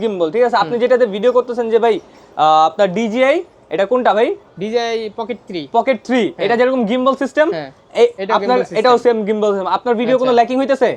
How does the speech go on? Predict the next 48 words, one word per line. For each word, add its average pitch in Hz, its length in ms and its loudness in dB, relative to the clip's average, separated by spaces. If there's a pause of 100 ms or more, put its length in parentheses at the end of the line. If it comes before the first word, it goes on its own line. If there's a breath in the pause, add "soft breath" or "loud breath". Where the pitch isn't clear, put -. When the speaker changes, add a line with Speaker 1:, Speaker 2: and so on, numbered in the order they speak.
Speaker 2:
না। 160 280 -8
Speaker 1:
আমি 196 220 0
ভিডিও 226 200 2
করতেছি, 240 220 -2
কোনো 240 140 0
বাড়ি 220 220 2
খাইতেছে? 240 480 0
Speaker 2:
না। 156 180 -10
Speaker 1:
এটাতেও 226 320 4
কোনো 220 200 0
বাড়ি 196 200 2
খাবে 156 200 -4
না, 139 100 -6
ভাই। 120 120 -10
Speaker 2:
হুম। 151 160 -10 (120)
Speaker 1:
ঠিক 240 120 -2
আছে? 262 160 2
এই 220 60 4
যে 208 100 2
ভিডিও 202 220 -2
কোয়ালিটিটা 254 420 0
আপনাদেরকে 247 340 -4
বোঝানোর 208 300 -2
জন্য 175 180 -4
যে 190 60 2
আপনি 190 220 0
যে 226 80 2
মোবাইল 214 340 0
দিয়ে 240 100 2
যে 233 80 -2
ভিডিওটা 208 280 -2
দেখতেছেন, 233 340 -2
এইটাতে 208 300 -2
সেম 208 240 -4
কোয়ালিটির 196 320 -2
ভিডিও 180 220 -2
আপনি 214 180 -6 (340 soft breath)
ক্যাপচার 226 320 0
Speaker 2:
করতে 208 120 0
Speaker 1:
করতে 190 120 -2
Speaker 2:
পারবেন। 147 260 -2
Speaker 1:
পারবেন। 160 180 -14
Speaker 2:
হুম। 131 60 -16
Speaker 1:
প্রাইসিং 233 360 0
দিচ্ছি 262 320 -4
কত, 285 160 2
ভাই? 214 280 0 (180)
Speaker 2:
কত? 196 140 -8